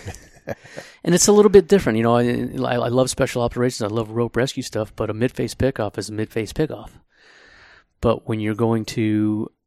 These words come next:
a structure fire and it's got hazardous materials involved with it, it could be a lot of different things. It could be water reactive. You know, it could be, you know, a flammable that, uh, you know, it's pyrophoric, or, uh, it could be, um, you know, a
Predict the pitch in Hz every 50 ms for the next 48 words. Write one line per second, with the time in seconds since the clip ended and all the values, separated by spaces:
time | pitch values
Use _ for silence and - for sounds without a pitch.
0 | _ _ _ _ - - 123 107 107 104 104 104 110 - - - 147 - - 123
1 | - - 113 104 104 104 107 104 101 - - - 113 104 110 107 101 107 98 92
2 | - - - 165 165 123 104 98 95 98 95 98 98 98 110 - _ _ _ _
3 | _ _ _ _ _ _ _ _ - - - - - 117 110 101 101 104 107 104
4 | 110 107 104 104 - - - 113 - - 117 117 113 - - 117 110 113 110 107
5 | 107 104 104 104 107 107 110 104 - - - - - _ _ _ _ - - -
6 | - - _ _ - 113 110 104 110 113 - - - 101 - 110 104 104 107 110
7 | - - 147 139 113 101 101 92 - - - 131 113 113 110 110 101 104 104 98
8 | 98 95 98 98 98 - _ - - _ _ _ _ - - _ _ _ _ -
9 | - - - - - 180 180 143 120 104 98 95 107 107 _ - - - - 131
10 | - - - - - - - 120 107 - - 127 113 107 101 98 - - - -
11 | 104 - 117 123 123 - _ _ _ _ _ _ _ - - - 123 120 113 107
12 | 110 - - - - - 127 120 113 117 113 104 107 104 107 - - - - -
13 | - - - - - - _ _ - 214 170 131 110 101 101 104 107